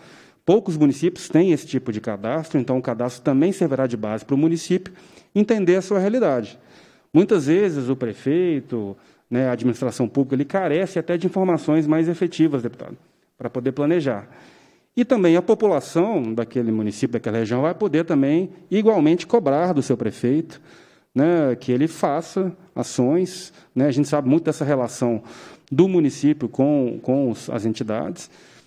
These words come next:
Então, é importante também que a população acompanhe, né, não, e, a, e, claro, né, a Assembleia, órgãos de controle, mas que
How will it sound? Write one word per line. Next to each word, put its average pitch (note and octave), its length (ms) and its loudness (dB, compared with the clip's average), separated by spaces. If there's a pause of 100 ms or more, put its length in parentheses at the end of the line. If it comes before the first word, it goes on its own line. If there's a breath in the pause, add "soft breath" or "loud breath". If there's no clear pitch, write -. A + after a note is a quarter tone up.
(240 soft breath)
Então, C#3+ 140 2
é D3+ 40 2
importante E3+ 360 2
também E3 200 4
que E3+ 120 0
a G#3 60 0
população E3+ 680 0
acompanhe, F#3+ 680 0
né, C3+ 320 0
não, D3+ 200 0 (260)
e, A#2 180 0
a, G#2 160 -4
e, A2 120 -10
claro, B2+ 340 -4
né, A#2+ 140 0
a G#2 220 -4
Assembleia, A2 580 -2
órgãos A2+ 200 -2
de A2+ 80 -6
controle, B2+ 360 -2
mas D#3+ 180 0
que - 140 -4